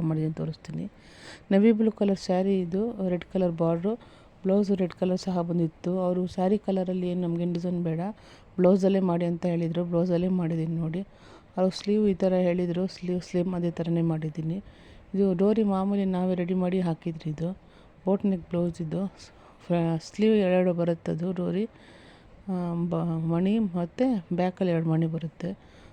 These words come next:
ತುಂಬ ಚೆನ್ನಾಗಿತ್ತು, ಕಲರು ಕಾಂಬಿನೇಷನ್ ಸಹ ಚೆನ್ನಾಗಿತ್ತದು. ಸ್ಯಾರಿಲೇನು ಮಾಡಿಸ್ಕೊಳ್ಳಿಲ್ಲ ಅವರು, ಆ, ಬ್ಲೌಸ್ ಪೀಸಲ್ಲೇ ಸಹ ಮಾಡಿಸ್ಕೊಂಡಿದ್ರು ಅವರು. ಇದು ನಾರ್ಮಲ್ ಬ್ಲೌಸುಗಳಿದು, ಇದು ಗ್ರೀನ್ ಕಲರ್ ಬ್ಲೌಸ್, ಇದು ನೆವಿ ಬ್ಲೂ ಕಲರ್ ಬ್ಲೌಸು.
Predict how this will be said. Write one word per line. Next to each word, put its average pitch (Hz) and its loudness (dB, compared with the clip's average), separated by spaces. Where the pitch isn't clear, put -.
ತುಂಬ 202 4
ಚೆನ್ನಾಗಿತ್ತು, 202 0
ಕಲರು 196 2
ಕಾಂಬಿನೇಷನ್ 190 0
ಸಹ 190 2
ಚೆನ್ನಾಗಿತ್ತದು. 175 -4
ಸ್ಯಾರಿಲೇನು 220 4
ಮಾಡಿಸ್ಕೊಳ್ಳಿಲ್ಲ 202 2
ಅವರು, 175 -4
ಆ, 180 0
ಬ್ಲೌಸ್ 185 2
ಪೀಸಲ್ಲೇ 214 -2
ಸಹ 196 -8
ಮಾಡಿಸ್ಕೊಂಡಿದ್ರು 170 0
ಅವರು. 156 -2
ಇದು 208 -2
ನಾರ್ಮಲ್ 226 4
ಬ್ಲೌಸುಗಳಿದು, 190 2
ಇದು 190 0
ಗ್ರೀನ್ 214 4
ಕಲರ್ 190 2
ಬ್ಲೌಸ್, 165 0
ಇದು 165 -2
ನೆವಿ 185 2
ಬ್ಲೂ 185 -2
ಕಲರ್ 165 -2
ಬ್ಲೌಸು. 165 -2